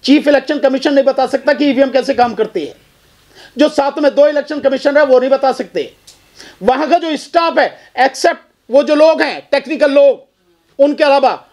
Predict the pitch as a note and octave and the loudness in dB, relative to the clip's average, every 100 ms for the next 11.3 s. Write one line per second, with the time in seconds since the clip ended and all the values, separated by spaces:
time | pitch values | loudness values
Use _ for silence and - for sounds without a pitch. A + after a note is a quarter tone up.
0 | _ - C4 C4 C4+ B3+ B3 C4 C#4 A3+ | _ 0 2 2 2 2 0 -2 -2 -2
1 | C4 B3 C4 A#3+ C4 A3+ G#3+ A3+ G#3+ E3 | 0 0 -2 -4 -2 -4 -2 -4 -2 -2
2 | - _ _ _ _ _ _ _ - B3 | -4 _ _ _ _ _ _ _ -2 0
3 | C4 D#4 E4 G4+ D4+ - _ _ _ _ | 0 2 2 0 -2 -12 _ _ _ _
4 | - C#4+ D#4+ D#4+ - C4 F4+ C4+ C4 C#4+ | -2 0 0 -2 0 -2 -2 0 0 2
5 | C#4+ - D#4+ D4 D4+ D4 D4+ C#4 - - | 0 0 0 0 2 2 2 -2 -4 -10
6 | _ _ _ _ _ - - F3 A3 D4 | _ _ _ _ _ -20 -4 -2 -2 -2
7 | C4 B3 - C#4+ B3+ B3 C4 G4+ A4 G4+ | -2 -2 -2 -4 -2 -2 0 -2 0 -2
8 | F4 E4 D4 C4+ B3+ B3 B3+ F4 D#4+ - | -2 -4 -2 0 0 2 2 2 0 -12
9 | _ - A#3+ - A#3+ C#4+ D#4 A#3+ _ _ | _ -12 -8 -2 0 2 0 -4 _ _
10 | - C#4 D#4+ E4+ E4+ - _ _ _ - | 0 4 4 2 0 -10 _ _ _ 2
11 | B3+ D4 | 2 2